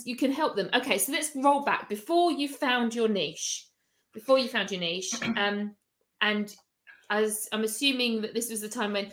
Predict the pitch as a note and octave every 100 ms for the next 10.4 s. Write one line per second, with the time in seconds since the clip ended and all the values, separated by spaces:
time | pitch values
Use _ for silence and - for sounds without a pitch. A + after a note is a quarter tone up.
0 | - _ A3 G#3+ G#3 - _ - A3+ G#3+
1 | A3 - G#4 - A#3 - F#3 - - G3+
2 | G3 F#3+ F#3+ - - G#3 G#3 G#3 C4+ A#3
3 | G#3+ G3 G3 F#3+ F#3+ - F#3 - F3+ F3+
4 | F3+ - _ G3+ F#3+ F#3 - F#3 E3+ -
5 | G3 - D#3 G#2+ A#3 - - _ - F4+
6 | - - D4+ D4 G3+ D3+ F3+ F3+ G#3+ -
7 | G3+ - A3+ A3 D4 D#4+ C4+ C4 B3+ A3+
8 | - B3 A#3 A#3 G3 F#3 F#3 G3+ F#3+ G3+
9 | A3+ G3+ G3 G3 G3 F3 F3 F#3 F#3 -
10 | D#3+ D#3 E3+ -